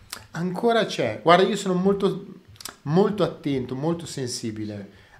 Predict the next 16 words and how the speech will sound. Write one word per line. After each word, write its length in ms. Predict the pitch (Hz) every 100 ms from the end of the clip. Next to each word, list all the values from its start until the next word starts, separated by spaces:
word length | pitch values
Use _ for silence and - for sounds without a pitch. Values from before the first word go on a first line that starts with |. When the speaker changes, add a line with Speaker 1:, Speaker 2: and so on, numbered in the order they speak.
| 113
Speaker 1:
a 20 |
questa 300 | 113 107 113
roba, 400 | 107 101 104 101 - - -
perché 160 | 131 143
ti 60 |
faccio 240 | - 143 147
un 40 |
esempio. 420 | 135 120 110 113
Miguel, 800 | 123 160 151 135 107 107 110 135 170
mio 100 | 110
figlio 300 | - 131 101
ha 80 | 104
Speaker 2:
Miguel. 480 | 107 - _ -
Speaker 1:
cinque 300 | - 123 135
anni 180 | 127 127
adesso, 640 | 120 120 - 131 123 -